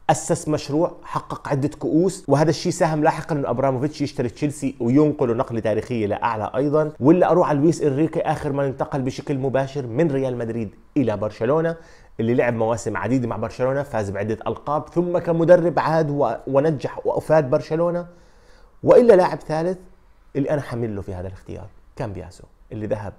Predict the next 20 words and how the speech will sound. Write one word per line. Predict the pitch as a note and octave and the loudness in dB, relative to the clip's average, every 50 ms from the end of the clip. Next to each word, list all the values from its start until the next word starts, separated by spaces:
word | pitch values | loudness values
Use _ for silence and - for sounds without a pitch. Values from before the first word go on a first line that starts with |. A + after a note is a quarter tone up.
| - | -12
من | - A#2 | -10 -8
ريال | G#2 A2+ A#2 A#2 | -6 -6 -6 -6
مدريد | A#2 A2 A#2+ A#2+ A2+ | -6 -6 -4 -4 -6
للإنتر | A2+ - - A#2+ G#2+ - G#2 | -6 -8 -8 -10 -10 -8 -8
مجانًا | F#2+ G2 F#2+ F2+ - G2+ F#2+ F#2 F#2+ F2+ | -8 -8 -8 -8 -10 -10 -10 -10 -10 -10
بعد | - F#2+ F#2+ - | -12 -12 -12 -12
فترة | - G#2+ A2+ G#2+ | -12 -10 -8 -8
سيئة | A2 - - - - - | -8 -8 -10 -10 -12 -14
في | - - | -16 -16
ريال | - - D#2+ D#2 | -16 -16 -16 -16
مدريد. | - - D#2 D#2 D#2+ - - - - - - - - - - - | -18 -16 -16 -16 -18 -18 -20 -20 -20 -20 -20 -20 -20 -20 -16 -10
كامبياسو | - A#2 A2 A#2 B2 - - A#2+ | -8 -4 -2 0 -2 -2 -2 -4
اللي | A#2 A#2 A#2+ | -4 -4 -2
منذ | B2 A#2+ B2 | -2 -2 0
ما | B2 B2+ | 0 0
وصل | C#3+ D3 - D#3 C#3+ | 0 0 0 0 0
للإنتر | D3+ D3+ - F3+ F#3 F#3 F#3 F3+ | 0 0 2 0 0 0 0 0
هو | D3 D#3+ G#3 | 0 0 0
بفوز | - - F3 E3+ D3 | 2 2 2 2 2
بالدوري، | E3+ E3+ D3 A#2 G2 F#2+ F#2+ | 2 0 0 0 -2 -4 -6